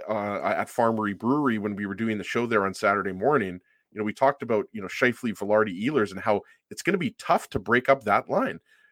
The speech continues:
right? Like, you could, we, we've all seen the numbers, like, the expected goals for, expected goals against, like, that line is dominant at five on five.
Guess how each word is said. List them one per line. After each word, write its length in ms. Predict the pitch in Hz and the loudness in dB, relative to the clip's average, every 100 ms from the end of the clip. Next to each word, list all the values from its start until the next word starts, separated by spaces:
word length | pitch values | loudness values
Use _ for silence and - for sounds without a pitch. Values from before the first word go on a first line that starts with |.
| - | -4
right? 200 | 123 196 | 0 4
Like, 220 | 135 - _ 127 123 | 2 2 _ -14 -12
you 160 | 151 | -10
could, 200 | - 139 123 | -6 -6 -4
we, 240 | 127 147 | -2 -2
we've 260 | 120 120 113 | 0 0 4
all 160 | 160 | 4
seen 280 | 220 - 165 | 4 -2 -2
the 80 | 123 | 0
numbers, 460 | 107 180 - - - | 2 2 0 -10 -4
like, 220 | 104 - | -4 -4
the 80 | 98 | -8
expected 580 | - - 156 - 104 85 | -10 -4 -4 -2 -8 0
goals 480 | 135 127 95 82 - _ _ _ _ _ | 2 2 0 -6 -18 _ _ _ _ _
for, 420 | - 160 120 90 | 0 4 4 4
expected 520 | - - 147 - 92 | -2 -2 -2 -2 -4
goals 260 | 110 113 95 | -2 -2 -2
against, 300 | 123 117 92 | -4 -4 -4
like, 180 | 90 _ _ - | -8 _ _ -2
that 260 | 127 202 | 0 0
line 260 | 117 127 113 | 0 0 0
is 140 | 87 | -4
dominant 500 | 90 110 123 120 95 | 0 2 4 2 -4
at 80 | - | -6
five 260 | - 104 92 | 2 2 2
on 120 | 85 | -2
five. 280 | - 107 | 2 2